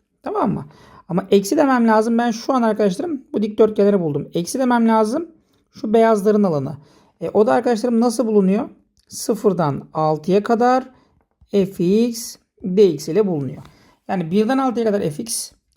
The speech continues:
eksi sıfırdan altıya kadar F X D X ile doğru cevabımız B seçeneği. Yani aslında bir sembol, bir gösterim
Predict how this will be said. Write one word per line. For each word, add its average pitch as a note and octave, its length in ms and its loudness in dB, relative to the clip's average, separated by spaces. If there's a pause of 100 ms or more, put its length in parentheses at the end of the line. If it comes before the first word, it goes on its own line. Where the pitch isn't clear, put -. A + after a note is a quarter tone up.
eksi G3 460 -4
sıfırdan F#3 440 -2
altıya F#3 300 0
kadar G#3+ 180 -2
F F#3 220 -6
X - 160 -12
D D3 80 -4
X - 160 -8
ile A#3+ 240 0 (380)
doğru F#3+ 240 0
cevabımız D3 640 -2
B D#3+ 140 4
seçeneği. - 420 -10 (100)
Yani - 300 -10
aslında G#3+ 360 -2
bir C4 60 -4
sembol, G3+ 540 0
bir A3 60 -2
gösterim F3+ 640 -2